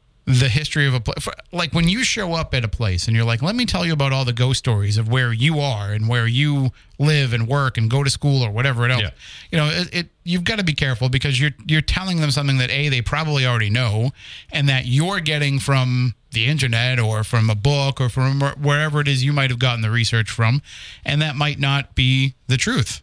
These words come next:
Speaker 1: You know, that might, and so you might run afoul of what they already know and what they've experienced. And then two, you don't know who's in the crowd that's actually personally connected to some of those stories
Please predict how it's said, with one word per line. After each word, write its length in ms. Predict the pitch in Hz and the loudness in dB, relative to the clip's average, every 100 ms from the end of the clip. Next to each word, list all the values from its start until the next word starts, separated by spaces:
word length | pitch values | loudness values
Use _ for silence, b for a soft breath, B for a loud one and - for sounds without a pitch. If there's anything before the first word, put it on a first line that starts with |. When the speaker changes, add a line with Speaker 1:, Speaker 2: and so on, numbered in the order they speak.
| _ | _
Speaker 1:
You 80 | 117 | 0
know, 100 | 117 | 2
that 160 | 127 127 | 0 0
might, 200 | 131 127 | -2 0
and 180 | 127 | -2
so 80 | - | 0
you 260 | 131 120 123 120 | 0 2 0 2
might 280 | 120 120 117 131 | 2 0 -2 0
run 160 | 123 | 0
afoul 440 | 131 139 156 170 123 | 0 -2 -2 0 0
of 100 | 110 | 0
what 220 | 120 113 | -2 0
they 160 | 117 | 0
already 260 | 117 120 120 | 2 2 0
know 180 | 113 113 | 2 2
and 80 | 120 | 0
what 120 | 117 | 0
they've 160 | 127 | 0
experienced. 640 | 120 - 139 175 143 - - B B B B | -2 -2 -2 0 0 -2 -8 B B B B
And 120 | 151 | -2
then 180 | 156 143 | 0 0
two, 200 | - 214 | 0 0
you 140 | 160 185 | 0 0
don't 200 | 220 151 | 0 0
know 180 | 175 | 0
who's 260 | 127 139 127 | 2 2 2
in 100 | 135 | 0
the 80 | 113 | -2
crowd 340 | - 139 107 | -2 -2 0
that's 180 | 101 98 | 0 0
actually 280 | 117 - 107 | 0 0 0
personally 440 | - 123 - 110 | 0 0 2 0
connected 480 | - 110 117 - 95 | 2 0 2 0 2
to 80 | 104 | 2
some 200 | 120 107 | 2 2
of 40 | |
those 140 | 101 92 | 2 0
stories 480 | - 196 139 127 | -2 0 0 0